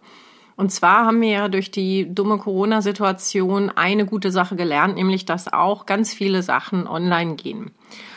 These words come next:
Und dass ich mittlerweile solche Welpenpflegekurse anbiete für ganze Würfe.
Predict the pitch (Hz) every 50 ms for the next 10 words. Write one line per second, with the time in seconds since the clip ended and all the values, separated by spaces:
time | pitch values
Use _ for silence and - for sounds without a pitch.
0 | - - - - - - - 196 190 190 190 190 190 185 185 - - - - 185
1 | 185 180 - 185 202 - 220 214 214 233 226 220 208 196 175 165 185 202 202 202
2 | 190 190 190 185 185 185 - 190 170 170 165 160 190 226 233 - 247 226 - -
3 | - 196 196 208 202 196 208 196 - - - - - 190 196 190 185 - 196 185
4 | 175 - - - 185 185 196 208 196 185 196 196 208 202 196 - 226 220 226 214
5 | - - - - - 175 185 190 196 190 185 175 156 170 180 180 202 180 180 160
6 | 156 156 165 165 - - 147 139